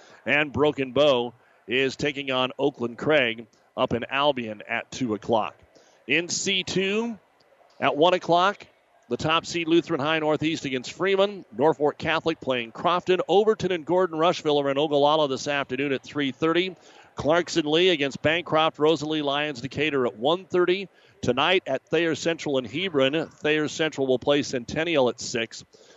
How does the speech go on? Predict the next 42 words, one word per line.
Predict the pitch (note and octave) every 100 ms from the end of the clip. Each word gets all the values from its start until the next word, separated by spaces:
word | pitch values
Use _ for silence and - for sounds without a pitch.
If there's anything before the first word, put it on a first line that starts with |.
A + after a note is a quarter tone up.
| _
Howells | C3+ E3 E3 A2+
Dodge | D#3+ E3+ D3
and | C3+
South | - D#3+ D#3
Loop | D3+ F3+ D3+
are | C#3+
in | C3+
Greeley | A#2+ D#3 F#3 E3
to | C3+
play | - D3+
at | B2+
one | C3 D#3+
o'clock. | E3 D#3 D#3+ F3+
Superior | - - E3+ E3+ D#3+
and | C#3
Palmyra | C#3 C#3+ C3 C#3+ E3 D#3+ C3+
at | C#3
one | B2+ C#3
o'clock. | C#3 - C3+ D3 - _ _ - -
And | C#3 B2
Guardian | C#3 D#3+ D#3 C#3+
Angels | D#3+ D3+ C#3 C#3 B2
and | A#2+ A2
Fullerton | - F#3+ D3+ - A2 G#2+ _ _
at | B2+ A#2+ - _ _
one | - A2+ A#2
o'clock. | A2+ - D3+ A2+ - _ _ _ _ - _ _
In | - D#3+
D | E3 G3
one, | E3+ F3 G#3
the | F3
middle | E3 G#3
of | F#3+
that | D#3
triple | - F3+ - C#3+
header | D#3+ F3 F3+
in | E3 D#3+ D3
Kearney, | D#3 E3 F3+ F#3
Pleasanton | - F3+ F3 F#3 F3+
and | E3+
Anselmo | D#3 D3 - F#3 D#3+ D3+
Myrna. | E3 F#3+